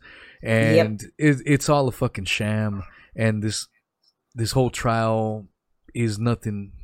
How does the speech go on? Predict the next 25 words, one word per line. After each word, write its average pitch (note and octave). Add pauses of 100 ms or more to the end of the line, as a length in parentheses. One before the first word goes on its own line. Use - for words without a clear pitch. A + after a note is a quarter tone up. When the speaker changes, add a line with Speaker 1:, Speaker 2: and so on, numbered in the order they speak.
Speaker 2:
nothing G#2+
but G#2
a G2+
stunt C3+ (760)
that B2 (840)
is, C#3 (180)
it's D#3
just F#3+
a D3
show. A2+
I C3+
mean, D#3+ (160)
when F3
you G3
Speaker 1:
I F3
Speaker 2:
see -
how G#3
Speaker 1:
agree. A3+
Speaker 2:
much -
coverage D3 (320)
that D3
it's C#3+
getting, D3+
it's E3
getting, A3